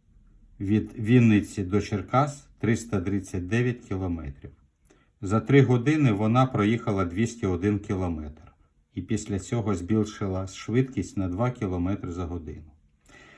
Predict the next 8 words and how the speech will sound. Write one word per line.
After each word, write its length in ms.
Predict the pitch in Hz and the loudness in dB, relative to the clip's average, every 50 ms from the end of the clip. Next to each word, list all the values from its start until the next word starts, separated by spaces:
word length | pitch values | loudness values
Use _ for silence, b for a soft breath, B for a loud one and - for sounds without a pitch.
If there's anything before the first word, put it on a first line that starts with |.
| B B B - | B B B -8
За 180 | 95 98 120 | -2 0 2
який 380 | 120 123 117 - - 123 107 98 | 2 2 2 2 2 4 4 2
час 420 | - - 127 135 147 143 - - | 2 0 2 2 2 2 0 -4
мотоциклістка 840 | 113 101 90 - - - - - - - - 120 135 131 - - - | -4 -4 -2 -4 -8 -10 -8 -10 -10 -4 -2 0 0 0 -2 -8 -10
подолає 680 | - - 101 85 87 92 90 92 110 117 - 113 95 | -8 -8 -8 -6 -4 -4 -2 0 0 0 2 0 -2
решту 360 | - 95 95 92 - - - 90 | -2 -4 -6 -6 -8 -10 -12 -12
шляху? 460 | - - 95 95 69 - - 98 92 - B B B B B B B B B B B B B B B B | -10 -8 -8 -8 -8 -10 -14 -20 -20 -20 B B B B B B B B B B B B B B B B
Давайте, 760 | - - 104 107 131 147 156 143 - - 139 131 127 - - | -8 -4 0 4 4 4 4 2 0 2 2 2 2 0 -4